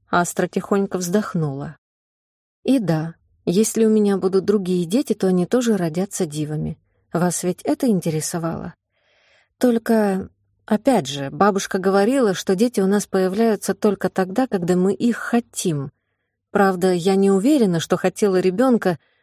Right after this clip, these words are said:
но, наверное, хотела, если она появилась. То есть так вышло». «Благодарю».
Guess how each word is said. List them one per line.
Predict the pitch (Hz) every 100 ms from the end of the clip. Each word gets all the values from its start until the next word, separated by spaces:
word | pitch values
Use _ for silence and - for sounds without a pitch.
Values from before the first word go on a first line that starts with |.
| _ -
но, | 220
наверное, | 240 247 240 240 233
хотела, | 247 240 - 311 165
если | 139 151 -
она | 160 156 151
появилась. | 180 185 185 175 156 151 -
То | -
есть | 240 214 - _ _ _ _
так | 240 226 220
вышло». | 269 208 - 135 160 _ _ _ _ _ _ _ _ _ _ _ _ _
«Благодарю». | 185 175 170 180 202 151 127